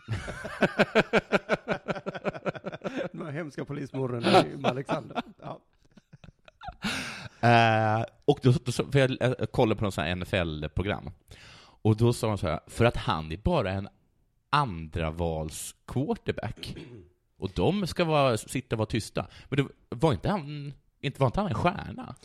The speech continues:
Speaker 2: Han var stjärnan förra och förrförra året, ja.
Speaker 1: Ja.
Speaker 2: Men, eh, nu är han inte det längre.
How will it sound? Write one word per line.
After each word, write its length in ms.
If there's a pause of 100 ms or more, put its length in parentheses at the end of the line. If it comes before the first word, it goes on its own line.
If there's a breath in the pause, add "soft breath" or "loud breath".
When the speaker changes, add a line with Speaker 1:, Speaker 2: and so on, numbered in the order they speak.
(100)
Speaker 2:
Han 140
var 80
stjärnan 320
förra 680 (300)
och 320
förrförra 360
året, 180
ja. 140 (160)
Speaker 1:
Ja. 280 (280 loud breath)
Speaker 2:
Men, 360
eh, 320
nu 320
är 60
han 280
inte 180
det 100
längre. 220